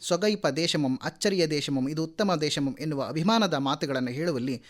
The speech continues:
ಅದು ಕನ್ನಡ ನಾಡನ್ನೇ ಕುರಿತು ಹೇಳುವಂತೆ ಭಾವಿಸಬಹುದು. ರಾಘವಾಂಕ, ಈತ ಹರಿಹರನ ಸೋದರಳಿಯ, ಬಹುಮುಖ್ಯ ಕವಿ. ಸಿದ್ದರಾಮಚಾರಿತ್ರ ಸಾಧು ಶರಣರನ್ನು ಕುರಿತು ವಿಶಿಷ್ಟವಾಗಿ ಚಿತ್ರಿಸಿದ ಕಾವ್ಯ. ಆತನ ಹರಿಶ್ಚಂದ್ರ ಕಾವ್ಯ ಕೂಡ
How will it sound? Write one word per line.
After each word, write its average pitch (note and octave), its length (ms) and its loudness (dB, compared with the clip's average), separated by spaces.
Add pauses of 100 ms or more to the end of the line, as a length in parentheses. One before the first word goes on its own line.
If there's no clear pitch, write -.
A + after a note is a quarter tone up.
(180)
ಅದು C3 140 -6
ಕನ್ನಡ D3+ 320 -2
ನಾಡನ್ನೇ C#3 380 0
ಕುರಿತು B2 280 -6
ಹೇಳುವಂತೆ A#2+ 680 -4
ಭಾವಿಸಬಹುದು. B2 600 -6 (480)
ರಾಘವಾಂಕ, D3 520 0 (280)
ಈತ F#3 180 -2
ಹರಿಹರನ D3+ 500 2
ಸೋದರಳಿಯ, C3 480 -2 (300)
ಬಹುಮುಖ್ಯ G#3 460 2
ಕವಿ. B2+ 320 -4 (220)
ಸಿದ್ದರಾಮಚಾರಿತ್ರ E3+ 840 2 (200)
ಸಾಧು G#3 300 2
ಶರಣರನ್ನು C#3+ 480 2
ಕುರಿತು C#3 400 -6 (300)
ವಿಶಿಷ್ಟವಾಗಿ E3 540 0
ಚಿತ್ರಿಸಿದ - 400 -10
ಕಾವ್ಯ. A#2+ 340 -4 (460)
ಆತನ G3 220 0
ಹರಿಶ್ಚಂದ್ರ G#3+ 480 2
ಕಾವ್ಯ C#3+ 240 2
ಕೂಡ D#3+ 180 -2